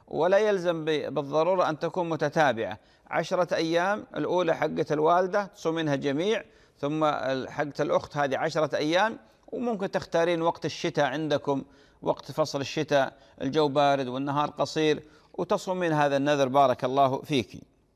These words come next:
أم محمد تقول: "بالنسبة للدعاء على المظلوم يكفي مرة واحدة أو يتكرر؟" أخت الفاضلة، أولًا يجوز الدعاء على المظلوم، يجوز، عفوًا، على الظالم،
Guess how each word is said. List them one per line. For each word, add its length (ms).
أم 100
محمد 480
تقول: 340
"بالنسبة 460
للدعاء 460
على 160
المظلوم 480
يكفي 300
مرة 280
واحدة 420
أو 380
يتكرر؟" 800
أخت 200
الفاضلة، 400
أولًا 440
يجوز 320
الدعاء 380
على 160
المظلوم، 400
يجوز، 420
عفوًا، 300
على 180
الظالم، 380